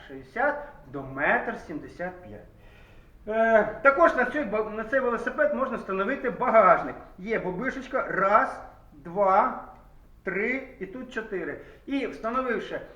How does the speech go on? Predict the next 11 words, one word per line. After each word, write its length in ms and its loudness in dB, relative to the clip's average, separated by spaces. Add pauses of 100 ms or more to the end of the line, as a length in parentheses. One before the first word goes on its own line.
(140)
багажничок, 680 4 (220)
на 140 -6
цьому 280 -2
велосипеді 560 -6 (200)
можна 400 -2
приймати 600 -2 (360)
зручно, 580 0 (420)
е, 600 -2 (360)
дорожні 460 -2
подорожі 720 -6
якісь, 300 -10